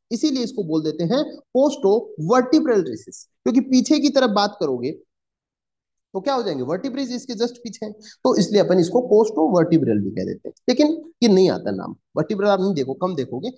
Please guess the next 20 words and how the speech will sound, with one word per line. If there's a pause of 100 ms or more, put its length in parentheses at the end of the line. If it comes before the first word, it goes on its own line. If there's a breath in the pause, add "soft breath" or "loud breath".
(220 soft breath)
कोस्टो
डायफ्रेगमेटिक
रिसेस
होता
है, (340)
वही (140)
important
है,
यही
आता
है, (340)
ठीक
है।
Lies
inferiorly, (280 soft breath)
ये
वाला
होता
है,
इसको